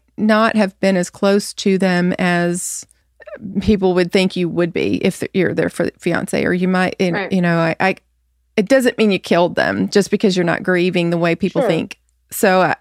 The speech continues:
Speaker 1: I, I like to try to give people a little bit of a break on that and not just assume, especially in our, with our criminal justice system, we're supposed to be innocent until proven guilty. And
Speaker 2: Right.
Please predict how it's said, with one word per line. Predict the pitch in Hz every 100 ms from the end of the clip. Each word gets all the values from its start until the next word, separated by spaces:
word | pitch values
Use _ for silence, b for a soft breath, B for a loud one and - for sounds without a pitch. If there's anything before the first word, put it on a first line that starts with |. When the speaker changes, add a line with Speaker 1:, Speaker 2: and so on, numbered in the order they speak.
| -
Speaker 1:
I, | 196 -
I | 190
like | 190 233 339
to | 240
try | - 220
to | 294
give | 254 165 -
people | - 185 170 165
a |
little | 165 175 175
bit | 175
of | 165
a |
break | 165 196 262 277
on | 185
that | 180 170
and |
not | 196 -
just | 196 185
assume, | - - 175 175 202 233
especially | 220 - 494 - 190
in |
our, | 180 180 B B B
with | 254
our | 240
criminal | - 262 214
justice | 185 185 - 190
system, | 180 - 226
we're | 240
supposed | - 262
to | 269
be | 262
innocent | - 254 233 190 -
until | - 160
proven | - 170 170
guilty. | 170 - 170
And | - B B B B
Speaker 2:
Right. | 202 196